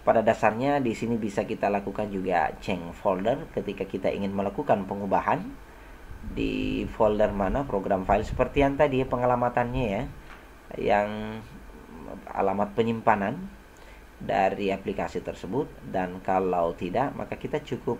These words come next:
mengklik salah satunya, tipikal, dan proses instalasi akan berjalan. Di sini bisa kita melihat prosesnya akan terus, eh, berjalan mulai dari awal sini ya.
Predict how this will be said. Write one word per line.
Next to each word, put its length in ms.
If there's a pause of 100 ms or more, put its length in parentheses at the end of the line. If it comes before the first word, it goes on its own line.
mengklik 800
salah 320
satunya, 480
tipikal, 560 (1700)
dan 240
proses 320
instalasi 560
akan 640 (240)
berjalan. 720 (240)
Di 160
sini 160
bisa 240
kita 240
melihat 480 (160)
prosesnya 480
akan 240
terus, 720 (160)
eh, 480
berjalan 480
mulai 400
dari 720 (480)
awal 480
sini 320
ya. 240